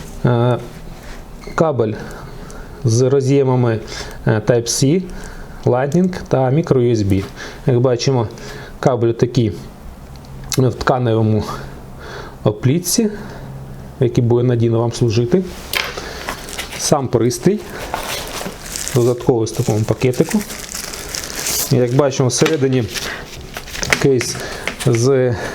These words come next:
спіненого полі-, поліуретану такого, з поролоном, як надійно буде захищати пристрій. Ось такий пристрій сам.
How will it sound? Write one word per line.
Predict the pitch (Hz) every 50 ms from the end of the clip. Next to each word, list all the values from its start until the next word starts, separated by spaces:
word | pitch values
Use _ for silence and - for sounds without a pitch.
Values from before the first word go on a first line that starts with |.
| - - - - - - - - - - -
спіненого | - - - 156 135 127 120 120 117 107
полі-, | - - 123 117 117 117
поліуретану | - - - 139 123 113 117 107 - - 127 123 131 156 160
такого, | - 196 185 - 208 185 175 180 180 - - - - - - - - - - - - - - - - - - - - -
з | -
поролоном, | - - 156 156 160 160 165 170 170 165 165 170 160 147 - - - - - - - - - - - - - - - - - -
як | 123 117 -
надійно | 135 127 120 127 131 131 127
буде | 123 123 123 117
захищати | 123 120 - 127 113 - 139 131 131 131
пристрій. | 127 - 123 127 127 - - 127 127 - - - - - - - - - - - - - - - - -
Ось | 139 123 113 -
такий | - 123 - - - -
пристрій | - 104 110 117 - - 165 160
сам. | - - - 180 180